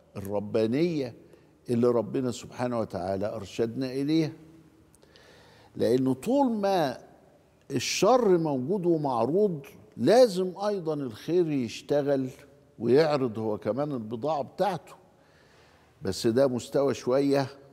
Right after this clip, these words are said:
مش المستوى اللي احنا بنتكلم فيه هنا، إنما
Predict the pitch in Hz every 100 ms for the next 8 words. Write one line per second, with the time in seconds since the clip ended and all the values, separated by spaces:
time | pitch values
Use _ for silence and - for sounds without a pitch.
0 | - - 110 - 110 107 104 - 143 127
1 | 135 123 117 107 110 - 139 135 127 160
2 | 147 175 151 - - - - - _ _
3 | - 80 110 147 156